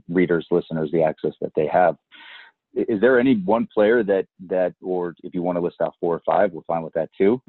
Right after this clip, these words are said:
uh, you know, that's now on the squad, fresh from, from last year's squad, that ha-, has really excited you or is going to be the one who helps move that needle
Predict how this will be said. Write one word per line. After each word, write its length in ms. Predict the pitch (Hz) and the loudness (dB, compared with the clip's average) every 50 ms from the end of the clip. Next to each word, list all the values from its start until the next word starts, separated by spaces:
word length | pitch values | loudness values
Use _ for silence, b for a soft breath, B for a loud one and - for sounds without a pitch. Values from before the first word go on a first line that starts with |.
| - - | -8 -4
uh, 400 | 87 85 85 85 85 85 85 82 - | -2 0 2 2 4 2 2 0 -2
you 100 | 92 87 | -2 -2
know, 120 | 90 87 | -2 -2
that's 240 | 82 87 82 - - | 0 -2 -2 -4 -4
now 300 | 92 92 90 90 90 - - | -2 0 0 0 0 0 0
on 180 | 90 90 92 | -2 -2 -2
the 80 | 90 80 | -4 -6
squad, 500 | - _ _ 90 87 87 87 87 87 - - _ _ - | -10 _ _ 0 2 2 4 2 0 -2 -8 _ _ -2
fresh 220 | 92 90 90 - - - - | -2 -2 -2 -2 -6 -10 -6
from, 320 | 90 87 85 87 87 80 - - | -6 -4 -4 -6 -8 -10 -10 -12
from 140 | 87 78 82 | -10 -6 -4
last 260 | 87 85 87 - - - | -2 -2 -2 -4 -6 -4
year's 260 | 92 90 87 92 87 - | -2 0 0 0 -2 -4
squad, 400 | - - 90 87 87 90 87 - _ b b b b b b _ _ | -2 2 4 4 4 4 2 -2 _ b b b b b b _ _
that 260 | 85 92 92 90 85 - - 87 | 0 2 2 2 2 0 -4 -8
ha-, 100 | 87 87 - | -6 -6 -6
has 160 | 92 85 80 | -6 -8 -6
really 280 | 85 95 92 92 87 85 | -4 -4 -2 -2 -4 -4
excited 480 | 80 - _ - 90 92 90 90 82 80 | -8 -10 _ -2 0 0 0 -2 -4 -4
you 260 | 87 90 90 90 85 - | -4 -2 -2 -2 -4 -4
or 480 | 87 87 85 85 85 85 85 82 80 - - | -4 -2 -2 0 0 0 0 -2 -4 -6 -6
is 220 | 87 87 82 78 80 | -6 -6 -6 -6 -4
going 320 | - 95 90 90 90 85 - - | -2 0 0 0 0 -2 -4 -6
to 60 | - 82 | -8 -2
be 180 | - 90 90 | 0 0 2
the 80 | 82 85 | 2 2
one 220 | 80 87 87 87 | 0 0 0 0
who 180 | 82 - 87 82 | 0 0 -2 0
helps 240 | - 85 85 - - - - | 2 0 0 0 -4 -10 -14
move 460 | - 78 76 78 87 90 92 80 85 | -12 -10 -4 0 0 2 2 0 0
that 240 | 76 90 85 - - | 2 2 2 2 0
needle 480 | 87 82 80 82 87 92 92 98 98 | -2 -2 0 2 2 4 2 2 0